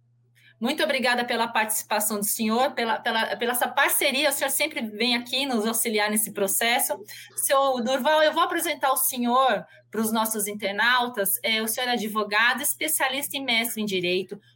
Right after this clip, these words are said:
professor e coordenador de pós-graduação em Direito Imobiliário, palestrante da O A B São Paulo, advogado laureano pela O A B São Paulo, membro efetivo da Comissão de Direito Condominial da O A B, autor do, de,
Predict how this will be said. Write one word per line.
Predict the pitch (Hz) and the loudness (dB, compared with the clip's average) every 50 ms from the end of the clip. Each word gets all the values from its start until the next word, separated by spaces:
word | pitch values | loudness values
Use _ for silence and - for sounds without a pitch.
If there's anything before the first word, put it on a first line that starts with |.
| _ - | _ -4
professor | - 302 370 392 - 427 392 - - 339 311 330 | 0 2 2 2 2 0 0 0 0 -2 -2 -2
e | 311 | -4
coordenador | - - 381 392 392 - 370 370 339 311 262 247 269 | -4 -2 -2 -2 0 0 0 0 0 0 2 2 0
de | 262 220 254 | 0 0 -4
pós-graduação | - - 269 277 320 349 302 - 294 285 269 226 247 240 240 247 - 240 | 0 2 4 4 4 4 2 2 2 2 2 2 2 0 0 0 0 0
em | 240 | 2
Direito | 220 214 220 208 208 208 214 | 2 2 2 0 0 0 -2
Imobiliário, | 196 196 190 175 175 190 190 185 190 202 214 226 220 | -2 -2 -2 -2 -2 0 2 2 2 2 2 0 2
palestrante | - 262 269 277 285 - - 247 240 - - | 2 2 2 2 0 -2 -2 -4 -6 -4 0
da | 240 247 | 2 4
O | 254 | 4
A | 269 269 | 4 2
B | 208 220 214 | 2 0 0
São | 226 - - 196 208 | 0 0 -2 -2 -4
Paulo, | 208 - 185 185 190 196 220 220 220 - - - - _ _ - 240 269 330 359 | -2 -2 2 2 4 2 2 0 -4 -10 -18 -20 -20 _ _ 0 2 2 4 2
advogado | 339 302 294 294 294 294 247 220 233 226 226 233 | 0 -2 -4 0 0 0 2 2 0 0 0 2
laureano | 233 240 294 339 330 302 277 269 269 262 | 2 2 2 2 2 2 2 2 0 0
pela | - 240 233 233 233 226 | 0 0 2 4 4 4
O | - 269 294 294 | 6 6 4 4
A | 302 | 2
B | - 254 254 | 2 0 0
São | 254 - - 208 214 | 2 0 0 0 -2
Paulo, | 214 - 190 180 180 196 202 220 214 - - - - _ _ - 214 | -2 0 2 2 4 4 2 0 -2 -6 -16 -20 -20 _ _ -2 0
membro | 233 262 294 330 359 359 - | 2 2 4 2 2 2 2
efetivo | 403 381 - 392 370 359 - - 277 269 233 233 240 | 0 0 0 -2 -2 -2 -2 -4 -4 -4 -4 -4 -2
da | 208 226 226 | -2 -2 -2
Comissão | - - 349 381 403 403 - - 339 311 | -2 -2 -2 0 0 0 0 -2 -4 -2
de | 311 277 233 | -2 -4 -2
Direito | 233 247 240 240 240 - | -2 0 0 0 -2 -4
Condominial | - - 320 359 349 370 349 339 320 302 285 269 247 240 233 226 | -4 -2 -2 0 0 0 -2 -2 -4 -2 -2 0 0 0 0 0
da | 208 214 202 190 | 2 2 2 2
O | 180 | 2
A | |
B, | 170 165 202 214 240 285 311 - - _ _ - | 0 2 2 2 2 2 0 -4 -14 _ _ 2
autor | 247 262 277 277 277 - 285 277 233 | 4 4 4 4 2 0 0 0 2
do, | 226 254 233 220 202 | 0 -2 -2 -2 -2
de, | 185 185 | -2 0